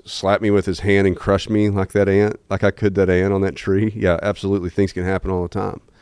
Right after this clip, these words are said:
you know, but, uh, but you gotta march on. You just keep on marching. And I mean, there's some calming piece to that. And I've, I've, you know, in that, and also just being out there, like, it's uncomfortable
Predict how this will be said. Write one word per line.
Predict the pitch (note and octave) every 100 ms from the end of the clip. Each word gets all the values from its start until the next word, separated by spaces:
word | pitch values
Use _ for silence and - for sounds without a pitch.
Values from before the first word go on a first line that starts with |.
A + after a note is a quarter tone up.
| _ _ _ _
you | G#2 F#2+
know, | F#2 G2+ - _ _ -
but, | F#2+ F#2+ F#2 -
uh, | F#2+ F2+ E2+ E2+ E2 - _ -
but | F#2
you | G2+ F#2+
gotta | G2 F#2+
march | G2 F#2+ -
on. | A#2 E2 - -
You | -
just | F#2 -
keep | - A2
on | A2 G#2
marching. | G2 A2+ - G2 F2+
And | G2+ F#2+ F#2+
I |
mean, | G2
there's | G2+ G#2+
some | G2 E2+
calming | - A2+ A2 G#2
piece | - A#2 -
to | A2
that. | A2+ A2
And | -
I've, | F2+ E2+
I've, | - F2+ E2 - - - -
you | C3+
know, | A#2
in | A#2+ G#2
that, | A2 A2+
and | A2
also | G#2 G2 G2+ F#2
just | F2 -
being | G2 F#2+
out | F#2
there, | F#2+ F#2 F2+
like, | F2 -
it's | A2 G#2+ -
uncomfortable | B2+ - F3 - D#2 B1 E2+